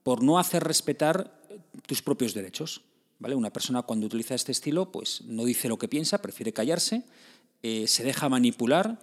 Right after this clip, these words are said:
dice sí cuando quiere decir no, etcétera, etcétera. Y el estilo asertivo se caracteriza por hacerte respetar y además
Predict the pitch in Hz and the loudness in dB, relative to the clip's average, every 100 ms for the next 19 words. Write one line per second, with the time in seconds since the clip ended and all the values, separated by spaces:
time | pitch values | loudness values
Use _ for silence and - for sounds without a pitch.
0 | - - 107 120 131 - 151 135 120 110 | -18 -8 -4 -4 0 2 2 2 0 0
1 | - 120 120 120 113 104 135 202 214 - | -4 -2 -2 -2 -4 0 2 4 2 -6
2 | - _ - 113 - 104 95 - - - | -20 _ -8 -6 -6 -6 -8 -8 -18 -20
3 | - _ _ _ _ _ _ _ _ _ | -20 _ _ _ _ _ _ _ _ _
4 | - 147 139 131 202 202 190 - 143 - | 0 2 4 2 4 6 6 4 0 0
5 | 202 160 196 - _ _ - 135 135 123 | 0 2 -2 -8 _ _ -4 -2 0 0
6 | 127 135 131 175 185 - 147 160 - - | 0 -4 0 0 0 -2 2 2 0 -14
7 | _ - 104 - - 123 131 - 165 202 | _ -12 -6 -4 -2 0 0 -2 2 2
8 | 226 - - _ - 151 143 131 147 180 | 0 -10 -20 _ -2 2 4 4 2 2